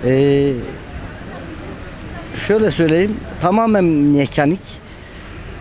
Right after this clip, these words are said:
Burçları yıpranmıştı, burçlarını değiştirdik. Sert sarıdan oluşuyor burçları. Mükemmel bir saat yani. Yaz bakımı ayrıdır, kış bakımı ayrıdır.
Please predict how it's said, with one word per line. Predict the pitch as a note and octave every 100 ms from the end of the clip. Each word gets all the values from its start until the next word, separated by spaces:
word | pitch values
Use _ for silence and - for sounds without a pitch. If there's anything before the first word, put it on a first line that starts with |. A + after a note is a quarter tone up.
| -
Burçları | F3+ - - A3+ A3
yıpranmıştı, | F#3+ - D#3 C#3 B2+ - F3+
burçlarını | E3+ - F3+ E3+ E3
değiştirdik. | B2+ A2 - B2 D3 G3+ - - - - - - - - - - -
Sert | - - F#3 -
sarıdan | D#3+ D#3+ E3+ D#3+ C#3 -
oluşuyor | C#3 A#2 A2+ - A#2 A2+
burçları. | A2 - A#2 D#3+ G3+ F3 -
Mükemmel | D#3+ - A3 C4 C4+ A3+
bir |
saat | - C#3 B2 -
yani. | C#3+ D#3 D3+ E3 - - - A#2+
Yaz | C#3+ D#3+ D#3
bakımı | D#3 - D#3
ayrıdır, | D3+ D3+ D#3+ G3
kış | - D#3 -
bakımı | A#2+ D3 C#3
ayrıdır. | C3+ B2+ G#2+